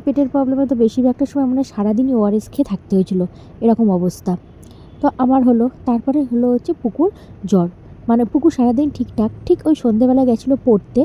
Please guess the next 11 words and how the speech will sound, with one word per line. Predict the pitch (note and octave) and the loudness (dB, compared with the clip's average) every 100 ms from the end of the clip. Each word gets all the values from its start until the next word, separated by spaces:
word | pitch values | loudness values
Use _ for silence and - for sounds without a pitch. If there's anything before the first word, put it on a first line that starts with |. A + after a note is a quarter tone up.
| - - - - | -2 -16 -10 0
পড়তে | B3+ - C#4+ | 0 2 -2
থেকে | D4+ C#4 | -2 -2
আসার | G#3+ C#4 | -2 -4
পরে | C4+ D#4+ - | -4 -6 -6
পুকুর | G3 G3 E3 | -2 -2 0
জ্বর। | F#3+ F#3 - - - | -2 -4 -14 -18 -4
তো | E4 | 0
প্রথমে | D4+ D4 D4+ B3 | 2 4 2 4
জ্বর | B3+ B3 | 2 2
মাপা | A#3+ C4+ | -2 0
হলো, | C#4+ | 0